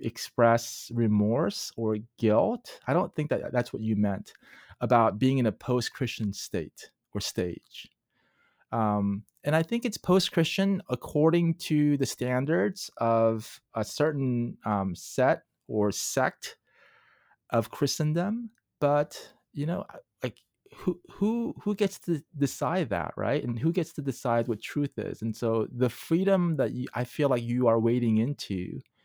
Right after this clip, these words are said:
um, is, is a good and beautiful and virtuous,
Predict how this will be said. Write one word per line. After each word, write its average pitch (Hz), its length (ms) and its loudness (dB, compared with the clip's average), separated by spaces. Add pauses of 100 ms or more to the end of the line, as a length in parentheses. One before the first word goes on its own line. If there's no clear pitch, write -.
(580)
um, 107 640 0 (280)
is, 143 260 0 (180)
is 143 180 2
a 143 60 4
good 135 280 2
and 147 180 2
beautiful 139 460 0
and 120 220 0
virtuous, 120 840 -4